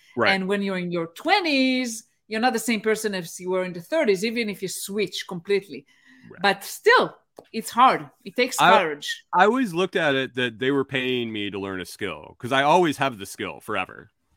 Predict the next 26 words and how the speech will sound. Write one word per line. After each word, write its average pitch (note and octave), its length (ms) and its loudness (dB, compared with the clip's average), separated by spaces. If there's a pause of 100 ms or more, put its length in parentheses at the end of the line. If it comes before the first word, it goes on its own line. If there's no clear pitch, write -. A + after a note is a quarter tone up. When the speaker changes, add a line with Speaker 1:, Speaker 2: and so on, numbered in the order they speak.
(140)
Speaker 1:
Like, G2 220 -4
everything D3 480 0
that B2 140 0
I A2+ 80 0
picked - 240 -6
up A2 240 -6
for A2 100 -6
the G#2+ 80 -12
f-, - 260 -18
three A2+ 280 -8
years, G#2 400 -6
five G#2+ 360 -2
years, G2+ 280 -8
however G#2 380 -4
long F#2+ 260 -4
I F2+ 80 -4
could E2+ 160 -12
stick - 280 -6
it E2 100 -6
out, F#2+ 420 0 (480)
I A#2 100 4
was, G#2+ 300 -4 (120)
I A2+ 80 -6
was G#2 160 -4
gaining G2+ 640 -4
that. B1 220 -12